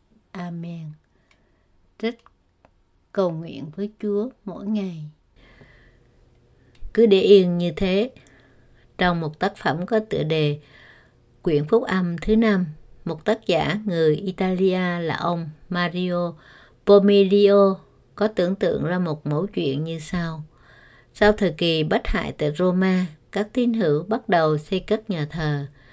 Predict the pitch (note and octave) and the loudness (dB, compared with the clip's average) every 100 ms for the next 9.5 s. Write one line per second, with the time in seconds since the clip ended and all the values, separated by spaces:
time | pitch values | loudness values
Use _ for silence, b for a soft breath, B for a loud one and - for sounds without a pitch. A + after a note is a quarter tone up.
0 | B B B - F3 F#3 F3+ F3 E3 D#3 | B B B -2 0 2 2 0 -2 -2
1 | D#3+ E3 D#3+ F3 A3 A3+ B3+ F3 F3 E3+ | -2 -4 -4 -6 0 2 2 2 -2 -4
2 | E3 D#3+ C#3+ D3+ F3+ D3+ C#3+ A#2 _ _ | -4 -4 -6 -6 -4 -4 -4 -10 _ _
3 | - F#3 D#3+ D#3+ F#3 G#3 F#3+ D#3+ D3 D3+ | -2 -2 -2 -4 -2 -2 -2 -4 -4 -4
4 | D3 F#3+ G#3 G#3+ G3+ A#3 C4 F3 D#3 D#3+ | -4 -6 -6 -4 -4 -4 -4 -4 -4 -2
5 | D#3 D3+ - F3 - F3+ - G3 D#3 E3 | -2 -2 -8 -8 -6 -8 -6 -6 -6 -4
6 | E3 D3 D3 B B B B B B F#3+ | -4 -4 -6 B B B B B B 4
7 | G3+ F#3+ D#3+ D#3 F3+ F3 E3+ E3+ F#3 F#3+ | 4 4 0 -2 0 0 0 -4 -2 -2
8 | F3+ G3+ F#3+ - D4 D4 F#3 D#3 E3+ D3+ | -2 -4 -2 -2 -2 0 0 -2 -4 -2
9 | D#3 D#3 D3 D#3+ F3+ | 0 0 0 -2 -4